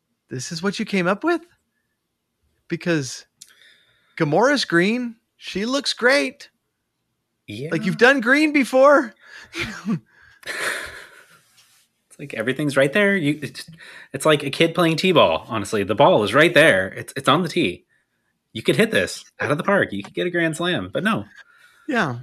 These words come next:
Speaker 2: No.
Speaker 1: I, I know that. Yeah. They, her, her normal person personality is very, very small, and that, that's true to the comics, which I understand. But
Speaker 2: Mm-hmm.
Speaker 1: it's like, may-, you know, maybe y'all should, like, think about, like, the old Hulk series where they had two actors,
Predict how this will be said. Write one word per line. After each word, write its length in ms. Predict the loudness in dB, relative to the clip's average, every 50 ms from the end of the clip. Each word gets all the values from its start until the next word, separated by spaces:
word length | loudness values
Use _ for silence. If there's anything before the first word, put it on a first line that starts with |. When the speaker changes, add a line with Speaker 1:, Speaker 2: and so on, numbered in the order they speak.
| -4 0
Speaker 2:
No. 80 | 0 2
Speaker 1:
I, 180 | 2 2 0 0
I 40 |
know 120 | 0 0 -2
that. 160 | -2 -4 -8 _ _ -4
Yeah. 160 | -2 0 0
They, 240 | 2 0 0 -2 -2 -8 -14 -20 -16 -12 -10
her, 460 | -4 -2 0 0 0 -2 -4 -6 -10
her 400 | -6 -4 -4 -2 -2 -4 -4 -8 _ _ _ _ _ _ _ _ _ _ _ _ -8 -4
normal 720 | -2 0 0 0 0 0 0 0 0 0 0 -2 -8 _ _ _ -20 -20 _ _ _ -8
person 360 | -2 -2 -2 0 -2 -6 -8
personality 680 | -4 -4 -6 -4 -6 -6 -4 -2 -2 0 0 -2 -2 -4
is 100 | -4 0
very, 160 | 0 0 2
very 180 | 2 0 -2 -2
small, 560 | -4 -8 -6 -4 -2 0 0 0 0 -2 -4
and 140 | -6 -6 -4
that, 220 | -6 -8 -8 -6
that's 200 | -4 -4 -4 -4
true 160 | -6 -10 -8 -8
to 60 | -8
the 100 | -10 -10
comics, 420 | -8 -8 -8 -6 -8 -10 -10 -10
which 100 | -8 -6
I 120 | -6 -4 -4
understand. 600 | -4 -6 -8 -8 -10 -10 -10 -10 -10 -12 -14 _ -20 -20 -20 -20 _ _ -8
But 100 | -6 -4
Speaker 2:
Mm-hmm. 80 | -4 -4
Speaker 1:
it's 160 | -6 -6 -6
like, 220 | -8 -8 -8 -8
may-, 180 | -8 -8 -8 -6
you 100 | -6 -4
know, 200 | -4 -4 -4 -4 -6 -8
maybe 220 | -8 -6 -4 -2
y'all 160 | -2 -2 -2
should, 240 | -4 -6 -8 -6 -4
like, 200 | -4 -4 -6 _ _ _ -6
think 180 | -6 -6 -6
about, 240 | -6 -4 -4 -4 -2
like, 140 | -4 -4 -6
the 100 | -6 -6
old 240 | -2 -2 -2 -2 -4
Hulk 300 | -6 -6 -6 -6 -6 -8
series 360 | -8 -4 -4 -4 -4 -6 -6
where 120 | -6 -6
they 180 | -4 -4 -6 -6
had 260 | -6 -4 -4 -4 -4
two 220 | -2 -2 -2 -2 -2
actors, 640 | -2 -6 -6 -6 -6 -4 -4 -4 -4 -8 -12